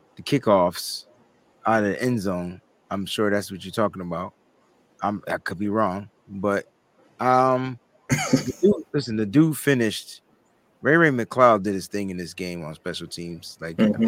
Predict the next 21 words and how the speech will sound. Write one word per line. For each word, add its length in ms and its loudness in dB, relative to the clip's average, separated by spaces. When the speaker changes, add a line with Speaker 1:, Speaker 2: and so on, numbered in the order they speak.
Speaker 1:
think 140 -10
most 220 -6
yards 300 -2
return 500 -6
he's 180 -2
had 300 2
ever. 320 -2
And 540 2
this 180 6
particular 500 2
game, 340 0
Mike, 240 0
special 320 -4
teams 280 -4
moved 280 -2
up, 180 4
like, 220 -6
at 160 -4
least 340 -2
five 260 4
ticks 460 -6